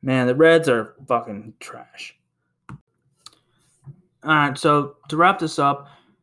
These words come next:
we have the Final Four coming up this weekend, and I'm very excited for it. We've got Duke taking on North Carolina for the first time ever in the tournament, and this would be Coach K's last time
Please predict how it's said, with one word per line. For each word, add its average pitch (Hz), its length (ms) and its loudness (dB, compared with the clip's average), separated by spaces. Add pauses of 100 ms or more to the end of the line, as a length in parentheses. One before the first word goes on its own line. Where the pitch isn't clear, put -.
(300)
we 156 120 0
have 160 100 2
the 160 80 -6
Final 196 320 2
Four 175 560 0 (100)
coming 156 220 -4
up 156 160 -2
this 143 180 -12
weekend, 135 420 -8
and 135 440 -12 (100)
I'm 180 220 -6
very 170 240 2
excited 143 480 -6
for 139 260 -4
it. 139 140 -10 (480)
We've 139 200 -10
got 139 500 2
Duke 208 320 2
taking 202 240 2
on 196 120 0
North 185 220 -4
Carolina 175 500 -4
for 175 100 -12
the 131 80 -10
first 180 400 0
time 156 340 -4
ever 156 300 -2
in 151 100 -6
the 147 60 -8
tournament, 139 540 -6 (580)
and 151 100 -4
this 165 140 -2
would 160 140 2
be 147 240 0
Coach 180 320 0
K's 160 340 -4
last 170 380 -2
time 127 400 -6